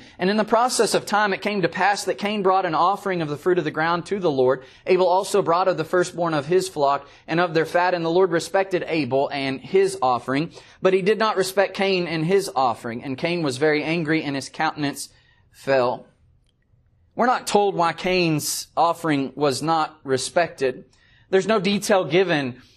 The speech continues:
that says Abel's offering was respected because of this and Cain's offering was not respected because of this. But we are told one thing in Hebrews chapter eleven,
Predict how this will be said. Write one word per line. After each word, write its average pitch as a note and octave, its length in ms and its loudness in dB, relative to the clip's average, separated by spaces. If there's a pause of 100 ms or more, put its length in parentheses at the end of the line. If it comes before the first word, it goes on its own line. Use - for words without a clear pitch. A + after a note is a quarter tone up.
(160)
that F3 180 2
says F3 480 2
Abel's G3 400 2
offering F#3 600 0
was D#3+ 460 2 (200)
respected F#3 680 0
because E3 400 0
of C3 220 -2
this A3+ 400 2 (240)
and E3 260 -2
Cain's G3+ 440 -2
offering F3+ 440 0
was D3+ 160 0
not F3+ 200 0
respected F3 600 0 (320)
because E3 440 0
of C#3 180 -2
this. E3+ 320 0
But F3 160 2
we F3+ 120 4
are G#3+ 140 2
told E3+ 400 0
one D#3+ 260 0
thing C#3+ 480 -4 (200)
in C#3+ 180 -4
Hebrews C#3 320 -2
chapter C3+ 340 0
eleven, B2+ 440 0